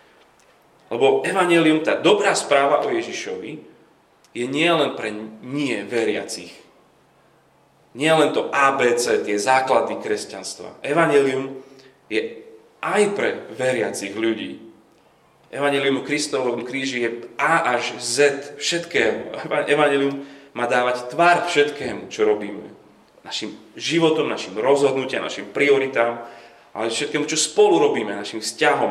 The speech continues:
aj c-, vš-, všetkému v tejto cirkvi. Jeden komentátor, keď o týchto veršoch píše, hovorí, že, že evanjelium musí premeniť našu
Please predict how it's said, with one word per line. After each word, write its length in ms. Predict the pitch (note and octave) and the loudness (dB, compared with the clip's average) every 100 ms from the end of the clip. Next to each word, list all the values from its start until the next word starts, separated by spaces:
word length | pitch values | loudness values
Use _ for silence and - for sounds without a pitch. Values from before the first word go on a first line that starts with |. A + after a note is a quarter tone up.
| G2+ | -4
aj 80 | G2+ | -6
c-, 160 | - - | -8 -10
vš-, 200 | - - | -12 -10
všetkému 380 | - G#3 G3+ C3 | -4 -2 0 -2
v 100 | A2 C#3 | -4 -6
tejto 200 | - A2+ | -8 -4
cirkvi. 400 | A2+ A2 A2 - - - _ _ _ _ _ _ _ - | -4 -4 -8 -16 -20 -20 _ _ _ _ _ _ _ -4
Jeden 260 | C#3+ D3 C#3+ | 2 2 4
komentátor, 560 | E3+ D#3 C#3 C3 - - | 4 2 2 0 0 -2
keď 240 | - - | -4 -6
o 80 | - | -8
týchto 240 | C3+ C3 | -6 0
veršoch 380 | C3 - - - | 2 2 -2 -6
píše, 240 | B2+ C3 B2 | -8 -6 -4
hovorí, 320 | C3+ C3+ B2+ | -2 0 0
že, 180 | A2+ G#2+ - - - - | 0 -2 -4 -14 -18 -14
že 140 | - - | -8 0
evanjelium 480 | F#3 F#3+ F#3 E3 C#3+ | 2 4 6 4 4
musí 640 | D#3+ - D3+ C#3 - - - - _ | 2 2 2 0 -2 -10 -20 -20 _
premeniť 460 | E3+ G3 F#3+ E3 C3+ | 2 4 4 2 2
našu 400 | C3+ B2+ C3 A#2 | 2 0 -4 -6